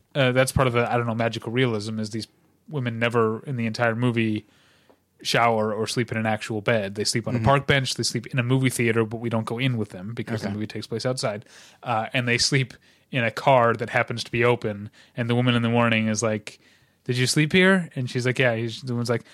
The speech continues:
Speaker 1: "That's cool. Uh, I have to leave for work in two minutes." So just, <laughs> she's, like, cool with it. <laughs> Um, uh, but here's something I love in a movie, uh, that really gets my, uh, motor running when I'm watching a movie.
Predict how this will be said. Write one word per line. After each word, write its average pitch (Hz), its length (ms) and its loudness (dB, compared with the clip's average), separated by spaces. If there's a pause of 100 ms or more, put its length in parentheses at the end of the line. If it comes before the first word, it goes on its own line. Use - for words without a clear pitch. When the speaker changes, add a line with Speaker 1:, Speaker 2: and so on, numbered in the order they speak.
(140)
Speaker 1:
"That's 165 160 2
cool. 139 340 6
Uh, 123 280 4
I 123 60 0
have 139 120 4
to 147 80 0
leave 139 120 4
for 139 120 2
work 131 160 2
in 120 220 -2
two - 160 2
minutes." 107 380 -2
So 104 300 -2
just, - 380 -10 (140)
<laughs> - 120 -20
she's, - 280 2
like, 147 260 0
cool 185 300 6
with 131 160 0
it. 131 200 2
<laughs> 190 520 0
Um, 185 180 6 (1160)
uh, 127 260 2 (360)
but 151 180 0
here's 196 240 0
something 196 240 0
I 139 160 2
love 120 300 4
in 113 100 -2
a 110 40 -2
movie, 101 440 -6 (1000)
uh, 110 380 0 (260)
that 120 440 2
really 135 560 4 (200)
gets 127 260 0
my, 117 420 2 (240)
uh, 113 300 2
motor 127 320 4
running 104 340 0
when 107 100 2
I'm 110 80 2
watching 110 260 2
a 107 40 -2
movie. 95 380 -4